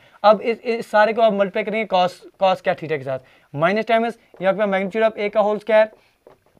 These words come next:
magnitude of B का होल स्क्वायर। चलिए सर, ये तो हमने आपको पढ़ा दिया, याद रख दीजिएगा,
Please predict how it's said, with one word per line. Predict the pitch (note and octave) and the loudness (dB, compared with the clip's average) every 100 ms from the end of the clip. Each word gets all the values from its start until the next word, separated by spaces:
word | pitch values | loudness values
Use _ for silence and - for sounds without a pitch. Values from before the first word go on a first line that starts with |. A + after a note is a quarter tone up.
| _ - | _ -12
magnitude | C#3 D#3+ F3+ G#3+ | -4 -4 -2 -2
of | F3+ | -2
B | G#3 | 0
का | A3 | 0
होल | G3 | 0
स्क्वायर। | G3+ G#3+ G#3+ A3 - - - - | -2 2 4 2 -4 -20 -18 -8
चलिए | D3+ C#3+ | -6 -4
सर, | D3 | -4
ये | D#3 | -6
तो | E3 | -6
हमने | E3+ E3+ | -8 -8
आपको | E3 | -10
पढ़ा | E3 D#3+ F3+ | -10 -8 -4
दिया, | G#3+ | -4
याद | A3 D#3 D3 C#3 | -4 -2 -2 -4
रख | B2+ | -6
दीजिएगा, | A#2+ A#2 G2+ | -8 -10 -12